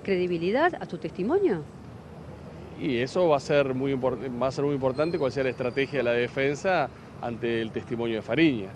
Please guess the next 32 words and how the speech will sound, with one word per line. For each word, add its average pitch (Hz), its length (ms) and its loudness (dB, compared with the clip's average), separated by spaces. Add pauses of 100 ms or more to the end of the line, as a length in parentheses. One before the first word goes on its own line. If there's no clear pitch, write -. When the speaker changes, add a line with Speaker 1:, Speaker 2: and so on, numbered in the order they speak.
(240)
Speaker 2:
cuáles 120 160 2
van 120 40 4
a 117 40 -4
ser 127 140 -4
los 113 100 -2
cuestionamientos, 127 800 0
cuáles 113 260 0
van 113 100 -2
a - 20 -14
ser 113 120 -4
las 113 120 -6
preguntas, 123 760 0 (320)
pero 123 140 -2
llega 175 560 6 (240)
debilitado 127 500 2
de 208 60 8
un 151 80 0
punto 135 260 0
de 127 40 2
vista 131 180 -2
mediático 123 380 -2
y - 20 -2
político, 127 440 0
un 110 60 -6
punto 131 140 -4
de 143 60 2
vista 135 160 0
procesal 123 460 2
es 139 120 -4
un 123 120 -4
testigo 117 380 -4
más. 131 340 0